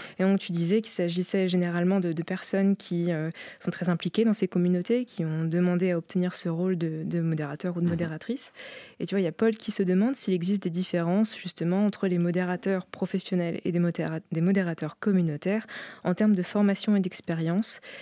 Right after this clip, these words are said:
Speaker 1: Est-ce qu'ils sont plus efficaces car plus impliqués ou pas ? Est-ce que, voilà, est-ce que tu as quelques pistes de réponse pour cela ?
Speaker 2: Alors, euh, dans, alors, niveau formation, en tout cas, euh, bah, les, les modérateurs bénévoles, en fait, ne sont pas réellement recrutés, ou alors que dans très peu de cas.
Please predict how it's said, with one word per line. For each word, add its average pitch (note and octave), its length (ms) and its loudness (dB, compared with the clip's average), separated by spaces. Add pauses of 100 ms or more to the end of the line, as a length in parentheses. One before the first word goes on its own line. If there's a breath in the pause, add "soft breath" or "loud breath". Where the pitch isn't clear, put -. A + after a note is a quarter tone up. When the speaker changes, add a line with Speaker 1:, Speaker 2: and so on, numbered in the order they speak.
(180 loud breath)
Speaker 1:
Est-ce F3 200 -2
qu'ils F#3+ 180 0
sont G3 300 4
plus F#3+ 240 0
efficaces F#3+ 560 0
car - 180 -4
plus - 260 0
impliqués - 360 -2
ou D#3 80 -4
pas ? G#3+ 260 -4
Est-ce E3+ 180 -4
que, F3+ 260 -2
voilà, D#3 180 -2
est-ce D3+ 100 -6
que - 80 -12
tu - 160 -12
as - 20 -10
quelques E3 280 -8
pistes - 340 -6
de E3+ 80 -2
réponse E3 400 -4
pour - 160 -18
cela ? F3 180 -8 (320 soft breath)
Speaker 2:
Alors, F#2 380 0
euh, F2 480 0 (920)
dans, F#2+ 540 0
alors, F#2 280 -2 (260)
niveau A2 240 2
formation, A#2+ 640 0
en G2+ 60 -2
tout - 100 -12
cas, A2+ 300 0 (160)
euh, F2+ 480 0 (220)
bah, F2+ 360 0
les, F2 460 -2 (320)
les F#2 80 -2
modérateurs F#2 480 0
bénévoles, F#2 440 -2
en F2 100 -6
fait, G2+ 180 -2
ne F2 340 -2
sont F2 220 -10
pas E2+ 420 -4
réellement F2+ 480 -2
recrutés, F#2+ 580 -4
ou F2 200 -2
alors F2 240 -8
que - 100 -4
dans F2+ 200 -2
très - 200 -10
peu - 160 -14
de - 80 -14
cas. G2+ 240 -2